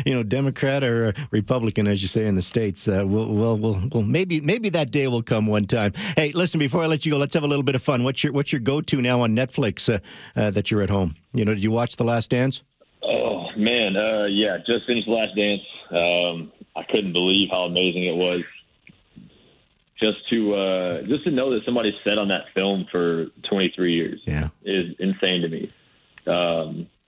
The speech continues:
Speaker 2: and all, all the better, it's also amazing, and I'm glad the timing worked out, that it happened the way it did and came out the time it did, 'cause I think it gave us all something to, to, uh, be motivated by. I mean, it's pretty hard not to be motivated by that guy. Um,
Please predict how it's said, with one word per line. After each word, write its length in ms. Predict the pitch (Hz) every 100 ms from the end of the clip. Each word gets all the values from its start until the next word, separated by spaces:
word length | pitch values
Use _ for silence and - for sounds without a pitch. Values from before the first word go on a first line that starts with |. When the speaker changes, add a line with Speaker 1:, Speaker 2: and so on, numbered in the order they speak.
| _ -
Speaker 2:
and 440 | 92 90 85 80 - _ -
all, 380 | 98 95 95 -
all 220 | 107 104
the 100 | 87
better, 300 | 107 104 92
it's 180 | 85 -
also 280 | 95 95 95
amazing, 420 | 90 92 92 98
and 80 | 90
I'm 80 |
glad 240 | 87 95 87
the 60 |
timing 320 | 85 101 95 90
worked 200 | 87 -
out, 200 | 98 90
that 100 | 87
it 100 | 95
happened 280 | 92 92
the 20 | 92
way 140 | 92
it 100 | 87
did 240 | 95 104
and 140 | 95 92
came 200 | 190 190
out 200 | 196 175
the 80 | -
time 240 | 98 98
it 80 | 131
did, 260 | 101 107 95
'cause 140 | 87
I 80 | 87
think 220 | 92 90
it 60 | 87
gave 200 | 87 87
us 60 |
all 220 | 95 92 92
something 220 | 87 87
to, 180 | 85 85 _ - - - _ _ -
to, 240 | 107 95
uh, 260 | 92 90 85
be 200 | 90 104
motivated 500 | 92 101 98 104 107
by. 300 | 98 101 107 -
I 40 | 85
mean, 160 | 87
it's 80 | 87
pretty 180 | - 98
hard 220 | 95 92
not 160 | 92 87
to 60 |
be 100 | 87
motivated 420 | 87 92 90 90 90
by 120 | 87
that 180 | 87 87
guy. 760 | 87 85 - - - _ -
Um, 500 | 92 95 92 87 80